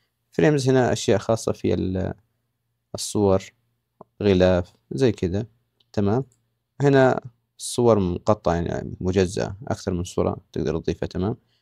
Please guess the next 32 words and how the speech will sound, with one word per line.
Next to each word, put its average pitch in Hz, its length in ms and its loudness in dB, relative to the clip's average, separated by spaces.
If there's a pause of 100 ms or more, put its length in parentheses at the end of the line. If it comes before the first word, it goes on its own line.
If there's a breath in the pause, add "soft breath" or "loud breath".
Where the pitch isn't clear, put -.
(380)
براند 113 360 2
كيت، 117 300 -4
هنا 110 280 0 (220)
أشياء - 240 -4
خاصة - 340 -6
في - 240 -4
البراند. 98 540 -2 (960 soft breath)
طبعًا 156 200 6
هنا 156 100 6
راح 139 160 6
تختار 113 340 4
مجلد 110 340 6
راح 107 180 4
ينحفظ 101 300 2
عليه 95 180 4
الفيديو. 110 400 2 (260)
سيلكت 143 380 2
فولدر، 127 400 6
أي 117 100 2
اختار 104 340 2
مجلد. 131 420 2 (400 soft breath)
الآن 151 300 6 (560 loud breath)
اخترت - 360 2
المجلد، 117 400 4
سميت 117 340 2
اس-، - 240 -2
سميت 110 320 0
الفيديو، 123 440 2 (120)
طبعًا 120 420 2 (120)
فيديو 104 360 4
مو 104 120 2
صوت، 135 460 2